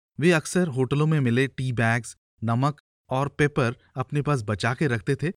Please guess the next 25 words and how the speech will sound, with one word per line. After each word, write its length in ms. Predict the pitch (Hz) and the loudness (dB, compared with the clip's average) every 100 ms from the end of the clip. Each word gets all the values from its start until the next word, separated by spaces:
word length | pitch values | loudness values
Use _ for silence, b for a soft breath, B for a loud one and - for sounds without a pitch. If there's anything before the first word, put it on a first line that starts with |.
| _ _ - | _ _ -8
ताकि 240 | 117 147 | -4 -2
उनका 260 | 127 117 135 | -2 0 -2
दोबारा 460 | 107 104 107 117 | -2 0 0 0
प्रयोग 320 | 113 101 98 | 0 -2 -2
कर 100 | 95 | -6
सकें। 320 | 87 - - - _ _ _ _ _ _ _ _ _ | -10 -12 -16 -20 _ _ _ _ _ _ _ _ _
कई 160 | - 151 | 0 2
लोग 260 | 147 180 - | 2 0 0
इस 140 | 139 | -8
कथित 360 | - 127 165 - | -4 -2 -2 -4
कंजूसी 480 | 127 107 110 110 143 | -2 0 0 -2 -2
की 100 | 135 | 0
वजह 240 | 107 123 | 0 0
से 140 | 135 127 | 0 0
उन्हें 280 | 113 123 - _ _ | 0 -2 -4 _ _
अंकल 380 | 123 131 120 143 | -4 -2 0 0
स्क्रूज 440 | 139 - 131 131 - | 0 -2 0 0 0
के 140 | 131 | 0
नाम 260 | 113 101 95 | 0 0 -2
से 160 | 107 | -4
भी 100 | 101 | -4
पुकारते 520 | 120 110 95 85 92 | -4 -4 -6 -8 -10
थे। 160 | 87 - _ _ _ _ _ _ _ _ _ _ _ _ _ _ _ - | -14 -18 _ _ _ _ _ _ _ _ _ _ _ _ _ _ _ -8
श्रोता 320 | - 135 156 | -2 2 2
मित्रों, 300 | 135 139 | 2 0